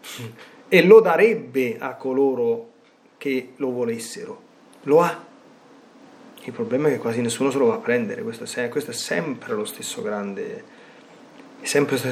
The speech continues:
è sempre lo stesso dramma. Come Gesù non dà tanti bellissimi doni e tante grandissime grazie, perché non c'è nessuno che le se, che se le prende. Così la Madonna, tutta questa sua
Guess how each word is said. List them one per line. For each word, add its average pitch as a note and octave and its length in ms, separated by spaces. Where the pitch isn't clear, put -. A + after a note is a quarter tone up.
è B2+ 80
sempre D3+ 260
lo C3+ 80
stesso C#3 320
dramma. G2+ 500
Come F#3 240
Gesù C#3+ 420
non C#3 320
dà D3+ 500
tanti C3+ 400
bellissimi A#2 640
doni C3+ 160
e A2 60
tante D3 300
grandissime A#2 420
grazie, F#3 320
perché A#3+ 180
non F#3+ 100
c'è G3+ 120
nessuno G#3 260
che F3 100
le D#3 100
se, C#3+ 200
che D3 100
se D#3+ 100
le F3+ 100
prende. C3+ 540
Così - 180
la C3+ 100
Madonna, G#2 640
tutta F#3 360
questa C3+ 360
sua B2+ 560